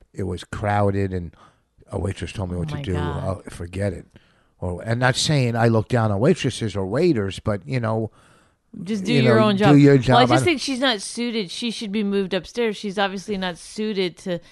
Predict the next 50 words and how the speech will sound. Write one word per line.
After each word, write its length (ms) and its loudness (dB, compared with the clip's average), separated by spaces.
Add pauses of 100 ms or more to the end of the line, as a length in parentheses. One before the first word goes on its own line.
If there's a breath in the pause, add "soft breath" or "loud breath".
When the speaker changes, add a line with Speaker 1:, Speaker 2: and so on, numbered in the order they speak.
(140 soft breath)
Speaker 2:
you 120 -4
know, 100 -2
because 280 -6
a 60 -2
lot 180 0
of 120 -2
times 320 -6
things 340 -6
get 480 -6
very, 600 -6
uh, 220 -6
confrontational 1000 -8
or 40 -6
Speaker 1:
Yeah. 200 -4
Speaker 2:
awkward 580 -6
or 100 -6
there's 200 -10
a 40 -8
lot 120 -6
of 60 -14
tension. 580 -8 (360 soft breath)
And 140 -2
if 80 -4
you 120 -2
can't 280 -2
handle 400 -2
tension 640 -4
without 520 -2 (460)
Speaker 1:
Yeah, 160 -12
mind 280 -8
your 100 -8
fuck- 160 -12
Speaker 2:
saying 380 4
something, 440 0
then 200 0
you, 100 0
that's 240 0
not 120 2
a 40 2
good 180 -4
place 240 -2
for 140 -8
you 60 -4
to 60 -4
work. 380 -6
Speaker 1:
Yeah, 140 -10
go 180 -6
upstairs, 480 -4
serve 240 -6
food. 440 0